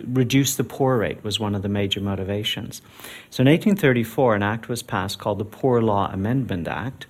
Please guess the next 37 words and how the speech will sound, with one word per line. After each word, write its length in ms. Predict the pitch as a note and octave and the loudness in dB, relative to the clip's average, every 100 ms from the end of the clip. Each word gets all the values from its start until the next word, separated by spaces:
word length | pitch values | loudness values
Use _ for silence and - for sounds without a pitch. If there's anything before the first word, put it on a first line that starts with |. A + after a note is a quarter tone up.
| _ | _
which 220 | G#2 G2+ | -8 -6
was 100 | G2 | -4
amending 600 | G#2 G2+ G#2+ A2+ A2+ G#2+ | -2 0 2 2 2 2
the 120 | G2+ | 0
old 240 | G#2 G#2 G2+ | 0 0 -2
Elizabethan 720 | G2+ G2+ F#2+ G2+ G2 - G2+ | -4 -4 -4 -6 -6 -6 -6
law. 300 | E2 D#2 A#2 - - - - - - - | -4 -4 -8 -16 -20 -20 -18 -18 -20 -6
And 160 | A#2+ A#2 | 0 2
it 360 | D3+ D#3 - - | 2 0 -10 -2
did 160 | E3+ | 0
a 80 | D3+ | 2
number 280 | D#3+ F#3 F3 | 2 4 4
of 80 | A2+ | 2
things, 380 | - G#2 A2 | -2 -4 -4
but 420 | - A2 - - - | -4 -4 -4 -10 -16
for, 440 | - A#2+ A2+ - | -4 0 0 -2
for 380 | - - A#2 A2 | -10 -6 0 2
our 140 | C3+ | 2
purposes, 560 | D#3+ D3 A#2 G#2+ - G2+ | 0 -2 -4 -4 -4 -6
particularly 460 | - - B2+ A2+ | -6 -10 -6 -6
for 120 | G#2+ F#2+ | -6 -10
the 100 | F2+ | -10
play, 340 | - D#3 B2+ | -4 0 0
the, 160 | A2 G#2 - - - | -2 -4 -8 -18 -12
the 80 | - | -2
most 320 | A#2+ B2 A#2+ | 2 2 0
horrific, 680 | - C3 C#3+ F3 - - - - - - - | -4 -2 -2 0 -2 -4 -12 -14 -12 -12 -10
uh, 240 | B2 G2+ G#2+ | -8 -6 -8
consequence 720 | - - F3+ - - A2+ G2+ - | -4 0 0 0 -4 -4 -6 -6
of 140 | G2 | -6
the, 180 | G#2 - - | -4 -6 -4
the 100 | A#2 | -2
new 180 | G#2+ A2 | 2 0
Poor 360 | A2 B2 A2 | 0 0 0
Law 240 | G#2 E2+ F#2+ - - - _ _ _ - - - - | 0 -4 -6 -12 -20 -20 _ _ _ -14 -14 -16 -8
was 300 | - C3 B2+ | 0 2 2
to 360 | - - B2+ A#2 | -2 -2 0 -2